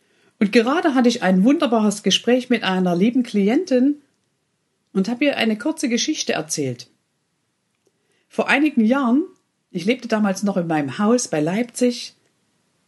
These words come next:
bekam ich von meiner Mutter zu Weihnachten eine wunderschöne Kiste geschenkt. Außen war so ein schönes Weihnachtsbild drauf und ich machte diese Kiste auf und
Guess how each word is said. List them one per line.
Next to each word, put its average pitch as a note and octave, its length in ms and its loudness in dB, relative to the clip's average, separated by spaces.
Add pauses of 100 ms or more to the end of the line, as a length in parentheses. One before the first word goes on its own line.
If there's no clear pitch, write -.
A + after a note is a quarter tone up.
(680)
bekam F#3 320 2
ich B3 140 4
von G3 160 4
meiner D#3+ 240 4
Mutter C4 360 4
zu E3 200 -2
Weihnachten A#3+ 500 -4
eine D#3 320 0
wunderschöne A3 680 2
Kiste - 360 -4
geschenkt. C3+ 640 -4 (1200)
Außen G3 480 4
war E3 140 0
so E3 80 -2
ein D#3+ 120 0
schönes F3 380 0
Weihnachtsbild G3 760 0
drauf E3 340 -6
und D#3+ 100 0
ich D#3 140 -2
machte A#3+ 240 0
diese F#3 240 0
Kiste - 460 -4
auf G#3+ 340 2
und E3+ 540 -2